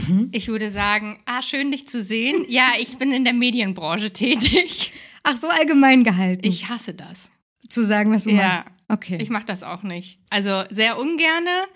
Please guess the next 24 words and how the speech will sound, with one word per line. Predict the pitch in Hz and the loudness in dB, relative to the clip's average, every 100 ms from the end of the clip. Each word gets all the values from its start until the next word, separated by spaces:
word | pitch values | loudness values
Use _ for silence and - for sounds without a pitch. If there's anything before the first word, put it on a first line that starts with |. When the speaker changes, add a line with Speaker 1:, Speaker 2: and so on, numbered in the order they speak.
| - - - | -20 -20 -14
Speaker 2:
Und | - 214 | -4 0
dann | 220 | 0
ist | 262 269 | 0 -4
es | 233 | -4
meistens | 226 233 269 247 | -2 -2 -4 -8
auch | 214 | -8
so, | 214 240 | -6 -6
dass | 226 233 | -6 -6
die, | 233 220 | -6 -6
ich | 226 220 - | -8 -8 -6
auch | 208 - | -6 -6
die | - 233 | -10 -8
Überforderung | 208 202 - 262 269 247 220 220 | -4 -6 -4 -6 -4 -6 -6 -4
in | 208 208 | -4 -4
den | 202 208 | -4 -4
Gesichtern | 190 240 - 202 | -4 -6 -4 -4
der | 190 | -2
Menschen | 185 202 240 - 196 | -2 -2 -2 -4 -4
sehe, | 185 208 233 277 - - - | -2 0 -2 -4 -10 -12 -4
wenn | 208 | 0
man | 233 220 | 0 0
mehrere | 226 240 208 208 | 0 -2 -4 -4
Sachen | 233 247 - | -4 -6 -8
aufzählt. | 165 - - 190 170 170 | -12 -14 -12 -10 -8 -10